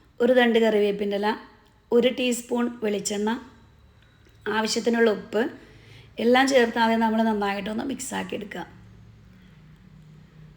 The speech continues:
അതിനുശേഷം നമുക്കൊരു കാൽ കപ്പ് വെള്ളത്തിൽ ഇതൊന്ന് ഗ്യാസിലോട്ട് വെച്ച് കൊടുക്കാം. പെട്ടെന്ന് തന്നെ ഇത് വെന്ത് കിട്ടും. അതല്ല എന്നുണ്ടെങ്കിൽ ചെറുപയറിൻ്റെ കൂടെ തന്നെ ഇത്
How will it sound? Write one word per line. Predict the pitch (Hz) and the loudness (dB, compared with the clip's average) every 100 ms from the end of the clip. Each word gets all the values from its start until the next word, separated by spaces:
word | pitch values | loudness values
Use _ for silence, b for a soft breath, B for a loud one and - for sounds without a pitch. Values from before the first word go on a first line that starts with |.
| - - | -8 -2
അതിനുശേഷം | 240 277 285 285 277 | 0 2 2 2 2
നമുക്കൊരു | 254 240 254 247 | 0 2 0 0
കാൽ | 233 233 233 | 0 0 0
കപ്പ് | 247 247 247 | -2 2 2
വെള്ളത്തിൽ | 214 208 220 233 226 - | 2 0 0 -2 -2 -4
ഇതൊന്ന് | 214 214 208 220 | -2 0 0 -2
ഗ്യാസിലോട്ട് | 214 202 214 208 208 214 | -2 -4 -4 -4 0 -2
വെച്ച് | - 208 | -2 -2
കൊടുക്കാം. | 196 208 240 - B B B B | -2 -2 -2 -4 B B B B
പെട്ടെന്ന് | 220 202 - 233 240 | -10 -10 -2 0 2
തന്നെ | 247 233 | 2 2
ഇത് | 233 226 | 4 4
വെന്ത് | 208 208 | 4 0
കിട്ടും. | 214 185 220 277 B B B B - | 0 0 -4 -4 B B B B -4
അതല്ല | 226 220 240 254 | -2 2 4 4
എന്നുണ്ടെങ്കിൽ | 233 214 214 214 208 226 - | 4 0 0 0 0 -2 -2
ചെറുപയറിൻ്റെ | 233 220 220 226 233 240 | -2 0 2 4 4 4
കൂടെ | 220 208 208 | 2 0 0
തന്നെ | 214 220 233 - | -2 -2 -4 -6
ഇത് | 208 | 0